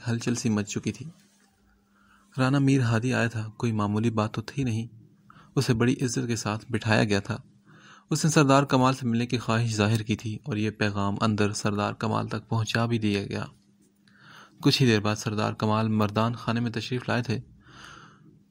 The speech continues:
उनकी निगाह उठी, सामने उठी तो वो ब्लैक शलवार कमीज़ पर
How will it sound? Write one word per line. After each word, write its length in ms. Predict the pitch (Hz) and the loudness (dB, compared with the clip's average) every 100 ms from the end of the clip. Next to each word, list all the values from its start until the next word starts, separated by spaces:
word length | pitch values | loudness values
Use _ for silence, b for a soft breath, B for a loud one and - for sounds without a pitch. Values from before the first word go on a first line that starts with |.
| _ _ _ - - _ _ _ _ _ 156 | _ _ _ -20 -20 _ _ _ _ _ -4
उनकी 180 | 156 | 2
निगाह 280 | 143 127 147 | 4 6 6
उठी, 300 | 131 120 127 | 6 4 0
सामने 380 | 127 - 127 135 | 0 0 0 2
उठी 140 | 110 | 0
तो 120 | 113 113 | -2 0
वो 100 | 104 | 0
ब्लैक 300 | 107 107 110 | 2 2 2
शलवार 400 | - 107 104 107 | 2 4 4 2
कमीज़ 320 | 107 104 113 | 0 -2 -4
पर 300 | 104 104 | -6 -8